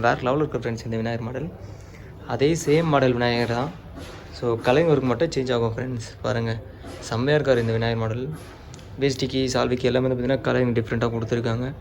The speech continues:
சேம் மாடல் விநாயகர் தான் ஃப்ரெண்ட்ஸ். கிரே கலர் கொடுத்துருக்காங்க. வேற லெவல்ல இருக்கு. கலைஞருக்கு மட்டும் சேஞ்ச் ஆகும். வேற லெவல்ல இருக்கு இந்த விநாயகர் மாடலும் வந்து. இந்த விநாயகர் மாடல் பாருங்க, ரொம்பவே அற்புதமா இருக்காருங்க. அதாவது வந்து பார்த்தீங்கன்னா, வாகனத்து மேல வந்து பார்த்தீங்கன்னா அமர்ந்திருக்காருங்க. சிங்க வாகனம்.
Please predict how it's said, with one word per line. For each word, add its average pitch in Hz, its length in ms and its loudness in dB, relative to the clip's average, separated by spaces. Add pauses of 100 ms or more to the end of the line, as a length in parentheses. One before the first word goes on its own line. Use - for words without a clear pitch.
(440)
சேம் 143 340 4
மாடல் 120 220 4
விநாயகர் 113 260 2
தான் 113 100 0
ஃப்ரெண்ட்ஸ். 127 280 -6 (600)
கிரே 127 100 4 (100)
கலர் 131 200 6
கொடுத்துருக்காங்க. 113 480 0 (180)
வேற 123 180 4
லெவல்ல 123 240 4
இருக்கு. 120 200 -2 (140)
கலைஞருக்கு 123 380 2
மட்டும் 117 220 -2
சேஞ்ச் 123 240 0
ஆகும். 117 260 -2 (140)
வேற 127 180 0
லெவல்ல 127 180 4
இருக்கு 123 200 0
இந்த 113 140 0
விநாயகர் 113 260 2
மாடலும் 113 260 0
வந்து. 120 180 -2 (140)
இந்த 151 200 10 (100)
விநாயகர் 160 400 10
மாடல் 127 260 8
பாருங்க, 123 320 6
ரொம்பவே 139 300 8
அற்புதமா 143 420 6
இருக்காருங்க. 120 400 4
அதாவது 135 300 6
வந்து 143 120 4
பார்த்தீங்கன்னா, 135 400 4
வாகனத்து 170 480 8
மேல 139 180 8
வந்து 127 120 8
பார்த்தீங்கன்னா 123 320 6
அமர்ந்திருக்காருங்க. 123 600 8 (100)
சிங்க 175 360 10
வாகனம். 120 340 6